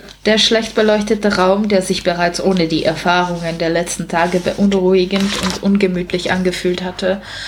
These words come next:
war heute eine Leinwand für ihre dunkelsten Gedanken. Nathan war nicht mehr da gewesen, als sie am Morgen nach ihm gesehen hatte. Sie hatte Tee aufgesetzt, angeklopft,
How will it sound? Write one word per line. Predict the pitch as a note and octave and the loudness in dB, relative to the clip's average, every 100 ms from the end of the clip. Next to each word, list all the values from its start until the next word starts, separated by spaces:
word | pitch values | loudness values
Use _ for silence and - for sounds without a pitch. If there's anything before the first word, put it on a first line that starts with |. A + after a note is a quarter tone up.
| - - | -10 -2
war | F#3 | 2
heute | F#3+ G#3 G#3 | 4 2 2
eine | F3+ G3+ G3+ | 2 2 4
Leinwand | F3 F3+ F3+ F3 F#3+ | 2 0 0 -2 -2
für | - G3 | -2 -2
ihre | F3 F#3 | -2 -4
dunkelsten | F#3 F#3+ F#3 F#3 F3 - F#3 | -2 -4 -4 -6 -8 -8 -8
Gedanken. | - F#3 F3 D#3+ - - - - _ _ _ _ _ _ _ _ - - - - - | -6 -4 -4 -6 -12 -14 -14 -18 _ _ _ _ _ _ _ _ -20 -20 -20 -20 -2
Nathan | G3+ F#3+ F#3+ F#3+ G#3 G#3 | 2 2 2 2 2 4
war | G3+ | 4
nicht | G#3 - | 2 0
mehr | F#3+ F#3+ | -2 2
da | F#3+ F#3 | 2 2
gewesen, | F3+ F3 E3+ E3+ F3 | -2 -4 -6 -6 -4
als | F3+ F3+ | -4 -2
sie | F3+ E3+ | -4 -4
am | F3 | -2
Morgen | F#3 F#3 F3 F3 | 2 2 2 -2
nach | E3+ - | -6 -8
ihm | E3+ | -6
gesehen | F3 F3 F3 E3+ | -6 -4 -4 -6
hatte. | F3 - - F3+ _ _ _ _ - - | -8 -8 -10 -12 _ _ _ _ -20 -20
Sie | - A3 | -4 0
hatte | A#3 A3+ A3 | 2 2 -2
Tee | A#3 A#3 | 0 0
aufgesetzt, | F3+ F3+ - F3+ F3 E3+ - - | 2 0 -2 -6 -4 -6 -6 -6
angeklopft, | F3+ G3 F3+ F3 E3+ E3 - - - | -2 -2 -4 -6 -8 -10 -12 -20 -20